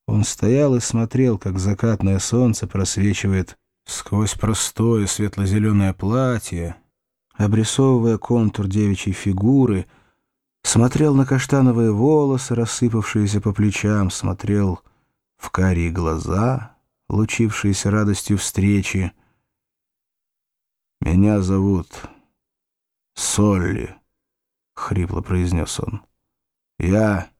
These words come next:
изменчивый, волк. А как зовут тебя?» Четвёртое.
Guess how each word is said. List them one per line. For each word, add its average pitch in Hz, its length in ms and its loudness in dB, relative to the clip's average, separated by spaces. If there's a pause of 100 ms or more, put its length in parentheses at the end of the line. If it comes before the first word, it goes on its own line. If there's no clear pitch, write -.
(800)
изменчивый, 90 960 0 (760)
волк. 98 600 0 (1700)
А - 140 -6
как 98 340 -2
зовут 92 640 -2 (1040)
тебя?» 92 500 0 (3750)
Четвёртое. - 840 -4